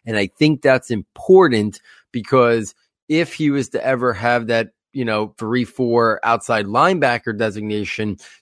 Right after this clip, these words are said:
that would dramatically change his value. And, and I'll mention that for a handful of guys tonight. I don't think Chase Young's the type of player, you know, who's gonna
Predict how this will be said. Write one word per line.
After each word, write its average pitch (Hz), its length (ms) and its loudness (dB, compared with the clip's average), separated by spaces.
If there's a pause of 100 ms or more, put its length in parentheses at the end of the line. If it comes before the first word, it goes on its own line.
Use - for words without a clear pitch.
that 131 160 2
would 139 120 0
dramatically 120 840 -2
change 110 380 -6
his 110 140 -4
value. 104 440 0
And, 101 140 -8
and 110 160 -4
I'll 113 100 0
mention 120 320 -2
that 110 180 -2
for 98 200 -2
a 85 60 -6
handful 135 600 0
of 107 80 -2
guys 101 320 -2
tonight. 98 400 -6 (380)
I 139 160 2
don't 165 340 0
think 131 260 2
Chase 123 320 -2
Young's 117 280 -2
the 107 80 -14
type 113 240 -2
of 101 100 -10
player, 120 460 -2 (480)
you 143 100 0
know, 113 300 0
who's 113 280 -6
gonna 110 360 -2